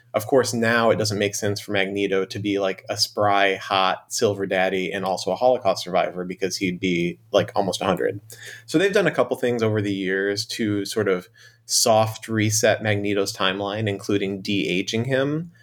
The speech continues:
But the way this question gets more complicated is that, yes, originally Quicksilver and the Scarlet Witch were Magneto's biological children, but about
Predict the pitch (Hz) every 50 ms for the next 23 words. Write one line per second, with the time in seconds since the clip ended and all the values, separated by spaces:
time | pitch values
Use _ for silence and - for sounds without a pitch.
0 | - _ - - 113 123 151 170 156 120 - - - - 110 135 123 113 107 107
1 | 117 123 135 123 120 107 - - - 117 107 - - 107 95 95 - 107 110 135
2 | 156 151 - 113 101 95 - 107 - 98 92 95 92 92 90 90 90 92 95 -
3 | - 92 90 90 - - - - - - _ _ - 120 131 139 131 - 117 104
4 | 104 110 139 180 196 170 135 127 120 117 113 113 107 107 - - 113 98 - -
5 | 110 107 98 104 104 101 101 95 - - - 101 98 98 92 76 - 95 95 92
6 | - - - 101 101 101 98 95 95 95 95 95 95 95 95 95 95 92 95 95
7 | 95 92 - - 98 95 92 92 90 92 92 90 - 107 - 87 87 - - -
8 | 98 95 127 135 147 165 175 190 185 - _ - - - _ _ _ - 127 127
9 | 123 107 - 113 107 113 113 110 107 107 - -